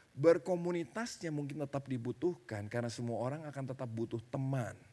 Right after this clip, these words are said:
Karena generasi ke depan makin sendiri, mereka makin sendirian. Nah, daripada suruh nentang soal, "Enggak, lu harus pakai band." Nah, kita memperjuangkan itu sekarang kan. Karena, nah, gereja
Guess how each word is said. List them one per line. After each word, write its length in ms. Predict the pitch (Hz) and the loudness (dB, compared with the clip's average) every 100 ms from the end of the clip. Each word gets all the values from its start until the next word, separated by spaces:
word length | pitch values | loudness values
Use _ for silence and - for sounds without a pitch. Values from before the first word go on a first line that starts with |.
| - - - - - | -20 -20 -20 -20 -10
Karena 240 | - 135 | 0 2
generasi 480 | 131 135 127 127 120 | 4 4 4 2 2
ke 80 | 123 | 2
depan 480 | 117 - 165 220 233 | 2 2 0 2 2
makin 320 | 165 143 131 | 0 0 0
sendiri, 240 | 131 160 | 0 -2
mereka 240 | 175 147 165 | -2 -4 -4
makin 320 | 175 143 147 | -4 -4 -6
sendirian. 680 | 139 127 127 147 165 131 107 - - - - | -2 -2 0 0 0 0 -6 -18 -20 -20 -4
Nah, 80 | 160 | 0
daripada 480 | 160 170 165 165 165 | 2 2 2 2 4
suruh 240 | 160 160 | 4 0
nentang 400 | 160 156 151 156 | 0 -2 0 0
soal, 160 | 147 135 - - | 0 -2 -4 -4
"Enggak, 320 | 175 170 - | 4 4 6
lu 160 | 143 247 | 6 6
harus 320 | 180 190 185 | 8 6 8
pakai 240 | 170 147 110 | 6 6 6
band." 400 | 101 190 156 98 - - - - _ _ _ _ - | 12 12 12 6 -8 -20 -20 -20 _ _ _ _ -2
Nah, 160 | 113 120 | 2 6
kita 160 | 165 | 6
memperjuangkan 640 | 208 202 185 190 170 170 196 | 6 8 8 10 12 12 10
itu 160 | 175 | 8
sekarang 320 | 156 147 156 269 | 10 8 8 2
kan. 20 | - - - - - - - | -4 -20 -20 -20 -20 -10 8
Karena, 240 | 156 170 | 10 10
nah, 200 | 170 139 117 - | 10 6 4 8
gereja 640 | 156 208 233 190 254 | 12 12 12 12 12